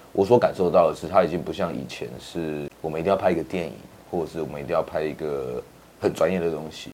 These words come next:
反而是那个 YouTube 它创造出了另外一种 <clears throat> 剪辑模式，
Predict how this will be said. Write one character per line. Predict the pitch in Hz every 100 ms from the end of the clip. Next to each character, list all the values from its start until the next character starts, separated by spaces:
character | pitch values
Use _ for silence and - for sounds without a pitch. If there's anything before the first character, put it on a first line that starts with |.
| -
反 | - 90
而 | 98
是 | 98 113 107 101 92 - - - 110 - -
那 | 113
个 | 101 101
YouTube | 110 113 101 87
它 | 101 -
创 | - 98
造 | 104 95
出 | - 95
了 |
另 | 87 98 101
外 | 98
一 |
种 | 92 85 - -
<clears throat> | 143 110 - - - -
剪 | - 101
辑 | 95 98
模 | 95 90
式， | - 90